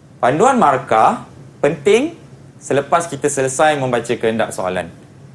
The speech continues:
Kerana kita nak tentukan adakah jawapan yang kita petu-, perlu tulis memerlukan huraian ataupun tidak. Adakah kita perlu memberikan penyataan sahaja? Adakah kita perlu memberikan maksud ataupun definisi?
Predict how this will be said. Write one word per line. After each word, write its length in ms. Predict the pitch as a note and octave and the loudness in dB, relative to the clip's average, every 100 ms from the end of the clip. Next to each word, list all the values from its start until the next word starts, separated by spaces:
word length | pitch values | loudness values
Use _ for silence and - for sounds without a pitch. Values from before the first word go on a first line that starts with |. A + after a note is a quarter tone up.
| - - - - - | -20 -20 -20 -14 0
Kerana 640 | E3+ B2+ F#2 F#2+ G#3 C#4+ - - | 4 4 2 0 0 -2 -10 -10
kita 160 | - D3+ | -2 0
nak 160 | E3 D#3 | 0 2
tentukan 640 | F3 G3+ G#3+ F3 - - - - - | 0 0 2 2 2 -4 -16 -20 -8
adakah 480 | G#2+ A#2 B2+ A#3+ A#3 - - | -2 -2 0 -2 -2 -10 -8
jawapan 400 | A#2+ C3+ C3+ D#3+ | 2 2 2 0
yang 40 | D3 | 0
kita 80 | C#3+ | -2
petu-, 320 | C#3+ D3 E3 | 0 0 -2
perlu 320 | - C#3+ D3 | -2 0 2
tulis 480 | D3 D#3 F3 B3 - | 2 0 0 -2 -2
memerlukan 480 | B2+ C3 C#3 C3+ C#3 | -4 -2 -2 0 -2
huraian 400 | C#3 C#3+ D#3 G3 | 0 2 2 0
ataupun 320 | A#2+ - A2 | -2 -2 -4
tidak. 320 | F#2 G2 D#2+ - - - - - | -6 -6 -6 -10 -20 -20 -20 -20
Adakah 240 | F2+ F2+ F3 | -8 -2 0
kita 240 | C#3+ C#3 | 2 0
perlu 320 | C#3 C3+ C#3 | 2 2 2
memberikan 720 | C#3 C3+ C3 C3 C3+ C#3 C3+ | 0 0 0 -2 0 0 0
penyataan 640 | C3 B2+ C3 B2+ B2+ B2+ B2 | -2 -2 -2 0 -2 0 -2
sahaja? 480 | A#2 F#2 A2 G#3+ - - - - - - | -2 -2 0 0 -2 -18 -20 -20 -20 -14
Adakah 320 | - G#2+ C3+ | -6 -2 0
kita 280 | C#3+ B2+ C3 | 0 0 0
perlu 280 | B2 C3 C3+ | 2 0 2
memberikan 840 | C3 B2+ B2 B2 B2 - B2 A#2 | 2 2 2 2 0 0 2 2
maksud 520 | A2+ G#2+ - F#3 B3 - | 0 -2 -2 -2 0 -2
ataupun 400 | A2 G#2+ A2 G#2 | -4 -2 -2 -2
definisi? 640 | G#2+ G2+ G2 - G#3+ | -2 -4 -6 -2 -2